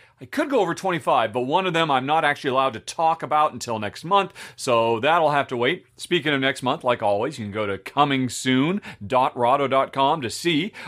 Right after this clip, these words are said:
what I'm planning today to be covering in the month of August, but that's for looking forward.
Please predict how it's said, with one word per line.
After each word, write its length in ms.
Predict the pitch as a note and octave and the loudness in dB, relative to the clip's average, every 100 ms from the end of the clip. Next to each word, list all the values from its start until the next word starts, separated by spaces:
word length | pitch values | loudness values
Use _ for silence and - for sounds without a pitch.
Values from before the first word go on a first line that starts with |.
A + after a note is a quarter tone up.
| - | -6
what 260 | A2 C3 | 0 2
I'm 220 | A#2 G#2+ | 2 0
planning 560 | G2+ - D#3+ F3+ E3 D#3 | -4 -2 0 0 -2 -4
today 680 | - A#2+ A2+ G3+ C3 F#3+ G3+ | -4 -4 0 2 4 2 -2
to 380 | - A#2 A2 | -4 -4 -4
be 240 | G2+ A2+ G#2+ | -4 -4 -4
covering 480 | - C3 A#2 D3 D3 | 0 0 0 -4 -4
in 180 | B2+ | -4
the 80 | D#3 | -2
month 220 | C3+ C#3 | 0 0
of 100 | B2 | 0
August, 500 | G#2 E3+ F3+ B2+ B2+ - - - | 2 4 4 0 -2 -8 -16 -14
but 440 | G2 A2+ F3+ - - _ | -4 0 0 -2 -12 _
that's 260 | B2+ F#3 A3+ | -2 0 -2
for 160 | - F#3+ | 0 0
looking 280 | F#3+ D#3+ | 0 -2
forward. 420 | C3 F#3+ D#3 F2+ | -2 0 2 0